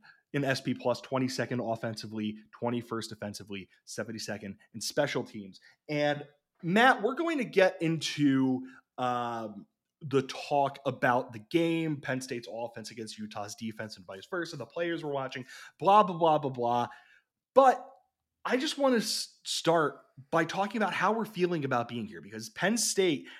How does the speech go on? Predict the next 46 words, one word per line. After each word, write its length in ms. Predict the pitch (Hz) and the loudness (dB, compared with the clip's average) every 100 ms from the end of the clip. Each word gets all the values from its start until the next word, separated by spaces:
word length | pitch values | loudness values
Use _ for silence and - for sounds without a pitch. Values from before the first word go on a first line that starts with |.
| - _ _ _ _ _ | -20 _ _ _ _ _
has 260 | - 190 214 | 10 10 10
not 180 | 226 208 | 6 4
been 140 | 196 | 2
to 80 | 180 | 2
the 80 | 156 | 4
Rose 240 | 143 139 | 6 6
Bowl 180 | 135 120 | 4 2
since 180 | - 120 | 0 -6
two 200 | - 127 | -2 0
thousand 580 | 123 117 110 113 107 - - - | 2 2 0 -2 -4 -6 -14 -6
and 340 | 113 107 104 107 - - | -2 0 0 -4 -16 -10
two 120 | - | 0
thousand 300 | 175 151 147 | 6 6 4
and 80 | 131 | 0
sixteen 420 | - 143 - 131 | 0 0 0 -4
season, 400 | 127 147 135 135 | -2 -4 -2 -6
two 160 | - 131 | -6 -4
thousand 260 | 131 120 117 | -2 -2 -4
seventeen 400 | 117 113 - 107 | -4 -4 -4 -2
Rose 200 | 107 104 | -2 -2
Bowl, 140 | 107 | -2
whatever 240 | 107 107 | -2 -4
you 100 | 107 | -4
wanna 220 | 101 98 92 | -6 -8 -10
say. 180 | - - - - - _ _ - | -12 -14 -20 -20 -20 _ _ -4
We 140 | 160 | -2
came 240 | 214 269 240 | 2 2 2
into 340 | 190 202 - | 0 -2 -2
this 220 | 156 147 | -4 -4
season 380 | - 143 131 135 | -4 -6 -4 -2
wondering 380 | 127 139 139 131 | 0 2 0 -2
if 100 | 120 | -4
this 160 | 127 - | -8 -8
was 60 | |
going 200 | - 120 | -6 -6
to 60 | 117 | -6
be 120 | 117 | -8
an 80 | 110 | -10
eight 160 | 110 110 | -10 -12
or 80 | 107 | -10
nine 240 | 104 104 | -12 -12
win 160 | 101 98 | -14 -14
Penn 180 | 98 | -18
State 320 | 92 - 85 _ | -18 -18 -20 _
team. 140 | _ | _
It 200 | 113 156 | -10 -10